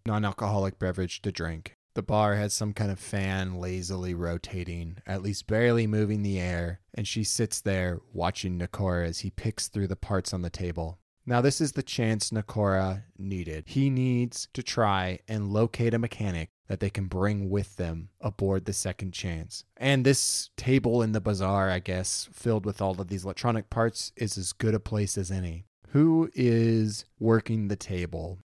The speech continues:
Let's see if we can come up with an idea of who this person is. Grim and haggard. Okay, is this guy old? He is middle-aged,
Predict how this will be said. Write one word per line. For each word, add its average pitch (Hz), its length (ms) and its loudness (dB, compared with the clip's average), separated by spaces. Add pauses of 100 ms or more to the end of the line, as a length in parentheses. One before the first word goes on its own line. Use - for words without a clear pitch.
(120)
Let's 113 240 -2
see 113 240 0
if 101 140 -2
we 101 100 0
can 87 580 -2 (120)
come 131 160 -2
up 123 180 2
with 117 140 2
an 107 80 -2
idea 95 480 -2
of 82 80 -6
who 92 160 -2
this 85 180 -4
person 92 420 -4
is. 85 340 -8 (380)
Grim 113 500 0 (400)
and 113 160 -2
haggard. 92 720 0 (140)
Okay, 101 500 -2 (160)
is 101 280 -4
this 127 320 -2
guy 101 680 0 (160)
old? 87 400 -4 (260)
He 123 200 0
is 98 200 0
middle-aged, 95 840 -2